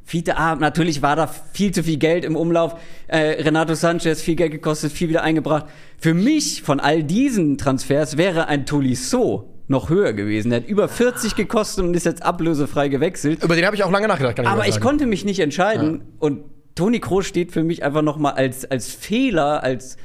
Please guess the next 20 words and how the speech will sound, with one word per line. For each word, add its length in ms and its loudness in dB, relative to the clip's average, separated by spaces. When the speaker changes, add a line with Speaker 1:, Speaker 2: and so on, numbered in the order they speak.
Speaker 1:
als 200 -4
Fehleinschätzung 1200 0
auch 140 -2
noch 160 0
mal 180 0
über 280 0
allem, 320 2
weil 240 2
die 140 0
haben 100 2
ihn 120 -2
abgegeben, 520 0
weil 160 2
sie 60 -2
ihm 100 0
keine 280 0
zehn 260 0
Millionen 400 0
zahlen 340 -2
wollten. 560 -2